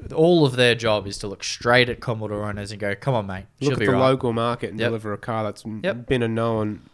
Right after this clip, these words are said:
Speaker 1: Yep.
Speaker 2: proven, proven to be popular.
Speaker 1: Absolutely.
Speaker 2: So I think, I think, yeah, in terms, 'cause, you know, is the I thirty N the best hot hatch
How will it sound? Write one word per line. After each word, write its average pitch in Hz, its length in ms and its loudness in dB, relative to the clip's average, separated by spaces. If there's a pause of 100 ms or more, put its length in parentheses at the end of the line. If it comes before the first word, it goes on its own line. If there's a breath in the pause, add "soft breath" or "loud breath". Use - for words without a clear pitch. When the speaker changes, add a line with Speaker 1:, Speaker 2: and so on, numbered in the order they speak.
(200)
Speaker 1:
Yep. - 300 -4
Speaker 2:
proven, 131 420 2 (120)
proven 139 220 0
to 117 40 -2
be 107 80 -2
popular. 101 380 -6 (1700)
Speaker 1:
Absolutely. 147 400 0
Speaker 2:
So 170 60 4
I 151 40 2 (100)
think, 175 520 -2
I 170 140 -2
think, 160 720 -4 (160)
yeah, 127 280 -2
in 123 280 -6
terms, 156 500 0
'cause, 156 380 0
you 185 100 2
know, 151 80 4
is 170 260 2
the 170 120 4
I 196 160 6
thirty 175 320 2
N 170 180 0
the 147 80 0
best 160 300 0
hot 185 160 0
hatch 240 400 -10